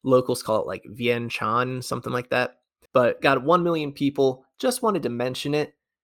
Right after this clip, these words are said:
'cause if you're into architecture, a lot of cool sites in the city. A lot of French influence, but, uh, there's, like, a lot of Buddhist wats and stupas. I just really like the, the designs of a lot of these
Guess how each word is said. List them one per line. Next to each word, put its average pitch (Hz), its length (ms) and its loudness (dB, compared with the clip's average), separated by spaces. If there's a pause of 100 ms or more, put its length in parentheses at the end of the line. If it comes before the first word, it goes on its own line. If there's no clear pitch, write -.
(140)
'cause 120 580 -2
if - 140 -20
you're 127 100 -2
into 214 220 0
architecture, 110 960 -4 (380)
a - 40 -12
lot 180 220 2
of - 80 2
cool 151 200 2
sites 135 360 2
in 113 80 -8
the 92 100 -8
city. 101 540 -6 (460)
A - 20 -4
lot 127 140 2
of 120 80 -6
French 156 340 0
influence, 160 600 -2 (200)
but, - 100 -4
uh, 175 160 2
there's, 185 200 -4
like, 196 180 -4
a 180 60 -6
lot 180 180 0
of 131 220 0 (160)
Buddhist 143 340 4
wats 110 480 -2
and 90 140 -14
stupas. 139 880 -4 (500)
I - 60 2
just 208 140 0
really 208 200 4
like 156 280 0
the, 123 320 2
the 117 100 -4
designs 107 540 0
of 104 60 -6
a 104 40 -2
lot 107 200 2
of 107 60 -6
these 101 380 -8